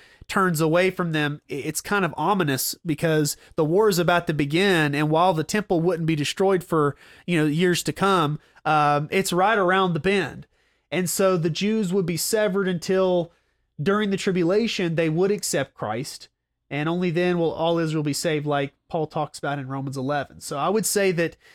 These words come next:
the kingdom is crucial in interpreting this shift between Paul healing people with a hanky and then Paul leaving people sick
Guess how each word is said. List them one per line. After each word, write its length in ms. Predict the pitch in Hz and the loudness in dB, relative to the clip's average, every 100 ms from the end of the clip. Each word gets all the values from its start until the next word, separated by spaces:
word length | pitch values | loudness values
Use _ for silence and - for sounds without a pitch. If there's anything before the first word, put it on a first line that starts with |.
| _ | _
the 100 | 147 151 | -8 -8
kingdom 840 | - 247 254 247 175 139 127 151 _ _ _ - | -6 -4 -2 0 0 0 -2 -6 _ _ _ -4
is 180 | 165 | -4
crucial 800 | - - - 208 226 - 175 160 - | -4 -8 -2 0 0 0 0 0 -2
in 140 | 165 | -4
interpreting 800 | 147 - 208 202 175 143 127 139 _ _ _ | -4 -4 -4 -2 -2 0 -2 -6 _ _ _
this 180 | 151 170 | -2 -2
shift 580 | - - - 254 156 170 | 0 0 0 0 -2 -4
between 460 | 165 - 175 156 147 | -6 -4 -4 -4 -4
Paul 300 | - 185 147 | -4 -2 -2
healing 340 | 220 254 240 | -2 -2 -4
people 320 | 247 240 240 | -4 -4 -2
with 120 | 208 180 | -2 -2
a 40 | |
hanky 480 | 160 254 208 117 117 - _ - | -2 -4 -2 -4 -6 -8 _ -6
and 100 | 165 | -2
then 140 | 180 | -2
Paul 320 | 170 196 185 | 2 2 4
leaving 340 | 165 185 202 190 | 2 0 -2 -2
people 320 | 202 185 156 | -4 -2 -2
sick 480 | - - 110 - | -2 -2 -2 -4